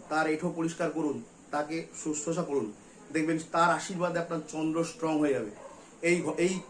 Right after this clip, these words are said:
টিপস বা টোটকাগুলো আপনারা যদি পরপর করতে থাকেন, আপনারা খুব সুফল পাবেন এবং দু তিন মাস পরেই বুঝতে পারবেন যে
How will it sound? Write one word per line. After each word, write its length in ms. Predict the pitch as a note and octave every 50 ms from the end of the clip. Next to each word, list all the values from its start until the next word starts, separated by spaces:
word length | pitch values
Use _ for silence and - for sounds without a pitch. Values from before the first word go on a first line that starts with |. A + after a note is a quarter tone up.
| - - - - - - - - - - -
টিপস 240 | G3 G3 G#3 - - E3+
বা 100 | F3 E3+
টোটকাগুলো 560 | F3 E3+ E3 E3+ - F#3 F3+ F3+ F3+ F3+ F3
আপনারা 240 | E3+ E3+ E3 E3 D#3+
যদি 180 | D#3+ D#3+ D#3+ D#3 -
পরপর 360 | D3 D3+ D3+ D3+ - F3 E3+ - -
করতে 240 | - E3 D#3 - F3+
থাকেন, 340 | E3 F3+ - E3 D3+ - G#2 - - - - - - - - - - - - - - - - -
আপনারা 320 | C#3+ D3 C#3+ D#3+ E3+ F3+
খুব 360 | F3 - - - C4 B3 B3 -
সুফল 320 | - G#3 F#3 D#3 F#3 F3+
পাবেন 280 | E3+ E3+ D3+ C#3 B2 A2 - - - - - - - - - -
এবং 240 | D#3+ E3 F3+ E3+ D#3
দু 100 | D#3 E3+
তিন 200 | E3+ G3+ G3+ G3
মাস 200 | G3 G3 F#3 -
পরেই 260 | - - F#3 F#3+ F#3+
বুঝতে 320 | F3+ D3 D3+ F3 D#3+ D#3 G3
পারবেন 380 | G3 G3+ F#3+ F3 D#3 B2 A#2 A2+ - - - - - - -
যে 80 | C3+